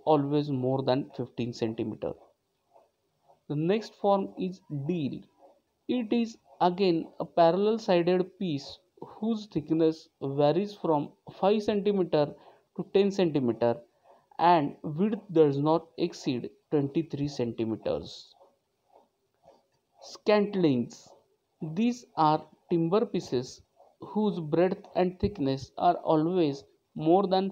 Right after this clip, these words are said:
five centimeter, but their length is always more than twenty centimeter. The next form of timber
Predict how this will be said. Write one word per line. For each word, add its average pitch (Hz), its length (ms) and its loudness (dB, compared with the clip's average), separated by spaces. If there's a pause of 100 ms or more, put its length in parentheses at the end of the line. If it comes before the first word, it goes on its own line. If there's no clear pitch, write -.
five 185 160 2
centimeter, 135 640 0 (480)
but 170 360 -2
their 175 220 6
length 185 500 2
is 175 260 -6 (100)
always 160 560 0 (400)
more 175 360 2
than 139 320 0 (180)
twenty 151 300 0
centimeter. 123 580 -2 (1800)
The 160 80 -2
next 196 440 -2
form 202 360 2 (120)
of 175 200 -2 (120)
timber 170 440 0